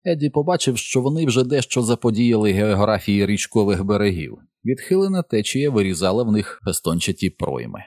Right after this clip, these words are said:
Поки він дивився, потік достатньо підмив протилежний берег, щоб викликати там невеличку лавину. Вище греблі вода утворила приблизно круглої форми лиман, а в одному місці вона уже буквально затоплювала берег.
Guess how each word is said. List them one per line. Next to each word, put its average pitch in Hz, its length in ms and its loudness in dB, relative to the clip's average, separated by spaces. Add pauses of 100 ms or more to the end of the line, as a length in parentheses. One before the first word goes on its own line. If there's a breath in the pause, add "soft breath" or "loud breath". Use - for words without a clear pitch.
(640)
Поки 147 320 -2
він 147 220 0
дивився, 135 500 2
потік 165 400 -2
достатньо 160 540 -2
підмив 139 480 0
протилежний 127 680 0
берег, 123 340 0
щоб 107 340 -4
викликати 120 560 -2
там 110 280 2
невеличку 107 580 2
лавину. 76 500 0 (600)
Вище 123 380 2
греблі 113 400 0
вода 110 300 0
утворила 127 540 0
приблизно 117 640 0
круглої 117 540 0
форми 113 440 2
лиман, 87 520 -2 (320)
а 87 240 -2
в 92 80 0
одному 101 360 2
місці 107 320 2
вона 90 260 0
уже 90 200 -2
буквально 90 540 -4
затоплювала 80 720 -2
берег. - 540 -10